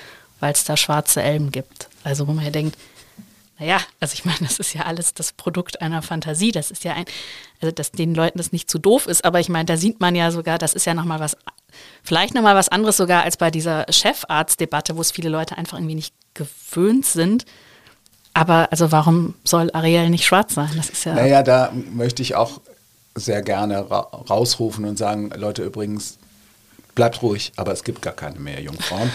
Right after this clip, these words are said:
Speaker 1: <laughs>
Speaker 2: Und von daher, wieso sollte eine Meerjungfrau weiß sein müssen? Es ist völlig egal, ob die grün ist, gelb oder was auch immer. Das ist eine Meerjungfrau.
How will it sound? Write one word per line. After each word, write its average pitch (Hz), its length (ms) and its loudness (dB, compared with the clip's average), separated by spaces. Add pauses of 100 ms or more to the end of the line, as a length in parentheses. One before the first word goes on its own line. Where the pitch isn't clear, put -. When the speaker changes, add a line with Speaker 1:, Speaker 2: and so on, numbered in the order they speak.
(220)
Speaker 1:
<laughs> - 280 -12
Speaker 2:
Und 104 160 -6
von 101 160 -6
daher, 101 520 0 (1000)
wieso 110 500 -4
sollte 107 600 -2 (440)
eine 101 220 -2
Meerjungfrau 95 840 -4 (1500)
weiß 123 240 2
sein 85 240 -2
müssen? 82 380 -10 (220)
Es 107 80 -12
ist 104 140 -6
völlig 101 200 -4
egal, 101 240 2
ob - 100 -4
die 85 140 -10
grün 127 400 2
ist, - 360 -8 (640)
gelb 113 460 2 (300)
oder 90 420 -4
was 101 220 -4
auch - 120 -12
immer. 139 260 -6 (240)
Das - 200 -2
ist - 120 -8
eine - 140 -8
Meerjungfrau. 107 680 -4